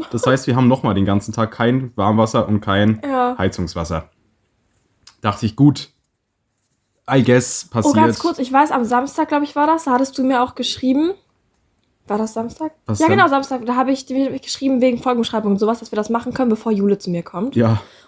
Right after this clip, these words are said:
Speaker 2: Und dann meinst du noch so, "Ja, nee, mein Heizungskörper, da irgendwie wird nur eine Lamelle warm oder so. Ich muss mal ein bisschen, ich bin grad beim Putzen, damit ich die guten Gewissens reparieren kann."
Speaker 1: Ja,
Speaker 2: Irgendwie
Speaker 1: ja,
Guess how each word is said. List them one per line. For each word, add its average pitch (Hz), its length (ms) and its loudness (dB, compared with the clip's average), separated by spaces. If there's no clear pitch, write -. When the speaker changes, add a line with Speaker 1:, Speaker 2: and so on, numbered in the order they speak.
Speaker 2:
Und 220 80 -2
dann 220 80 2
meinst 226 260 2
du 254 60 0
noch 240 100 2
so, 240 300 0
"Ja, 269 220 4
nee, 262 120 0
mein 247 160 2
Heizungskörper, 254 640 0
da 202 100 0
irgendwie 226 280 0
wird 226 120 -2
nur 220 120 0
eine 208 260 2
Lamelle 226 460 2
warm 247 160 4
oder 254 120 2
so. 233 80 2
Ich 226 120 0
muss 240 160 0
mal 254 100 0
ein 233 80 0
bisschen, 240 220 0
ich 214 100 -8
bin 247 100 -2
grad 240 140 0
beim 214 160 -2
Putzen, 277 300 -2
damit 214 160 4
ich 226 120 0
die 220 180 -4
guten 220 340 -4
Gewissens 214 340 0
reparieren 196 400 -2
kann." 117 80 2
Speaker 1:
Ja, 120 300 6
Speaker 2:
Irgendwie 117 60 6
Speaker 1:
ja, 113 60 4